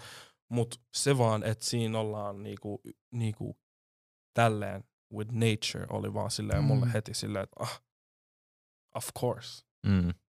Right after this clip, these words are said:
Speaker 1: Koska silleen se on missä me ollaan ja tälleen, tiedätkö, mä olin pienen semmonen, että mä halasin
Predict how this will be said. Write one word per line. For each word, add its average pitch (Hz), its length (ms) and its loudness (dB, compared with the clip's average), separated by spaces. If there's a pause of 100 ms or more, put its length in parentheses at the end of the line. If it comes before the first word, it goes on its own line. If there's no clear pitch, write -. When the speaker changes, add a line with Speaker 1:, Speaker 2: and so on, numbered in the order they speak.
(240)
Speaker 1:
Koska - 260 -8
silleen 107 340 -8
se 104 100 -8
on 101 120 -6
missä 104 220 -8
me 110 80 -4
ollaan - 360 -2
ja 104 60 -8
tälleen, 98 340 -4
tiedätkö, 92 320 -8
mä 110 160 -2 (160)
olin 117 240 -2
pienen 110 320 2
semmonen, 110 360 -6
että 113 120 -12
mä 113 60 -6
halasin 107 420 -2